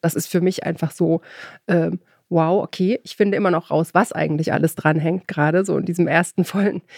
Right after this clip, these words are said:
Geschäftsjahr jetzt. Aber auch alle anderen. Also wir haben ja unser privates Geld in die Hand genommen und sind insgesamt fünf Gesellschafterinnen und Gesellschafter. Und dann hat man eben auch so diese Doppelrollen. Also zum einen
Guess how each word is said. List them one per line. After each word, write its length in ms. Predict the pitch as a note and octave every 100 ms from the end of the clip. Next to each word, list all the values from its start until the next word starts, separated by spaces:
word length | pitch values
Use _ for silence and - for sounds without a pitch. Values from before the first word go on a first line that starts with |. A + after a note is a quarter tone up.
| - -
Geschäftsjahr 600 | - - F#3+ - - F#3
jetzt. 300 | F3+ G#3 - - - -
Aber 220 | - F#3+ -
auch 100 | -
alle 200 | G3 -
anderen. 380 | A#3+ G3+ E3+
Also 220 | - E3+ F3
wir 120 | E3+
haben 180 | F#3+ G#3
ja 100 | G3
unser 280 | F3+ F#3
privates 560 | F3 - F3 F3+ F#3 -
Geld 220 | E3+ A#3+
in 100 | C4
die 100 | F#3
Hand 200 | E3+ E3+
genommen 320 | - F3 F3+
und 160 | - F3
sind 160 | F#3 F#3
insgesamt 540 | F#3 F#3+ F3+ F3+ -
fünf 460 | - A3 A#3 A#3+ _
Gesellschafterinnen 1800 | G3 E3 F3 - D#3 C#3+ - D#3 D3 - - _ _ _ - E3+ E3+ F3+
und 200 | - D#3+
Gesellschafter. 800 | D#3+ D3+ D3 - F3 - G#3 A3 - - - -
Und 200 | F#3+ F#3
dann 220 | F#3+ G3
hat 100 | G3+
man 140 | G#3+
eben 180 | - G3+
auch 120 | F#3+
so 120 | - F#3+
diese 240 | F#3+ F#3+
Doppelrollen. 720 | G3 - B3 - D3+ D3+ D#3+
Also 180 | E3+ F3
zum 200 | F3 F#3+
einen 360 | F#3+ G3+ B3